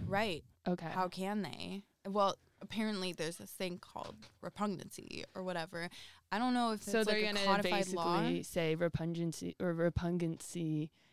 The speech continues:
Speaker 2: is, um, unconstitutional. Is that what this
Speaker 1: Well, that's what
Speaker 2: Or
Speaker 1: I
Speaker 2: is
Speaker 1: think
Speaker 2: it
Speaker 1: that m-,
Speaker 2: constitutional
Speaker 1: I
Speaker 2: or
Speaker 1: think I,
Speaker 2: unconstitutional is what
Speaker 1: exactly.
Speaker 2: the question is asked.
Speaker 1: Exactly.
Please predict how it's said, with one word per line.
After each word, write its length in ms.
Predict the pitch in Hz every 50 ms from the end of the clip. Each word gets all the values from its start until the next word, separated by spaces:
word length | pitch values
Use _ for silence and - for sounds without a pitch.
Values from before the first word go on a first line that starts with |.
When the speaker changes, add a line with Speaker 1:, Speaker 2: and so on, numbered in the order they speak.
| _ _ _
Speaker 2:
is, 520 | 180 175 165 165 156 151 151 147 151 - - -
um, 500 | 170 160 151 147 147 143 160 - - - - _ _ _ _ _ _ _ _ _ -
unconstitutional. 920 | 175 170 160 - 170 170 151 - - 165 - 170 165 - - 185 190 190
Is 100 | 170 170
that 180 | 160 170 -
what 140 | - 196 196
this 380 | 190 185 175 - - - - - -
Speaker 1:
Well, 360 | - 214 247 247 240 233 - - _ -
that's 420 | 202 226 220 233 240 - - -
what 280 | 214 226 220 208 - - - - _ _ _ _ _ _ _ _ - 214 - _ _ _ _ _ _ _ _ _ _ _ _ _ _
Speaker 2:
Or 80 | 180 170
Speaker 1:
I 80 | 165 165
Speaker 2:
is 40 | 160
Speaker 1:
think 140 | - 190 - - 214 208 220
Speaker 2:
it 60 | -
Speaker 1:
that 60 | -
m-, 60 | -
Speaker 2:
constitutional 600 | - - 220 220 185 165 - 175 175 - 175 170 170
Speaker 1:
I 40 | 160
Speaker 2:
or 40 |
Speaker 1:
think 140 | 156 - 175
I, 60 | 170
Speaker 2:
unconstitutional 1080 | 170 165 - 156 156 160 160 - - 214 247 269 294 302 - - - - - - 143 -
is 40 | 202
what 40 | 208 196
Speaker 1:
exactly. 400 | - - 220 214 208 185 170 160 165
Speaker 2:
the 420 | 151 156 156 147 147 147 151 - - - _ _
question 400 | - - 151 156 - - - - -
is 160 | - - - -
asked. 120 | - 226
Speaker 1:
Exactly. 960 | 220 208 196 - 202 196 180 180 185 - - - - 185 185 180 175 175 175